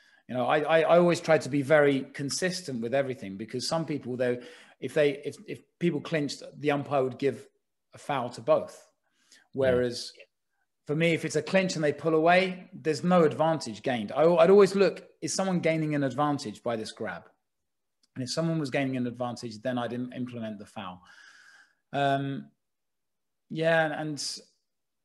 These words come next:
Speaker 1: <sighs> the scoreboards, I've always had an issue with the scoreboards. I don't think the competitor should see the scoreboards. You know, there was something magical in the old days about not knowing the result until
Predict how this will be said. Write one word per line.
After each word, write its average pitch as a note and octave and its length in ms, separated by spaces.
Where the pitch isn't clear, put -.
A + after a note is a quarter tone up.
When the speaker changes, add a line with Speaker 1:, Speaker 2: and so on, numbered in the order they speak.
Speaker 1:
<sighs> - 540
the D3+ 80
scoreboards, C#3 720
I've C3 140
always D#3+ 240
had D3+ 140
an D3+ 120
issue D3 220
with C3 120
the A#2+ 40
scoreboards. B2 840
I C#3 80
don't D#3+ 220
think D#3+ 160
the C#3 80
competitor C3+ 480
should B2 180
see C3+ 160
the A2+ 80
scoreboards. G2+ 800
You D#3+ 100
know, D#3 40
there E3+ 120
was F3+ 120
something A3 440
magical E3+ 640
in D3 100
the D3 100
old C#3+ 200
days G#2 420
about A#2+ 460
not D3+ 380
knowing C#3 440
the B2 80
result B2 540
until A#2+ 640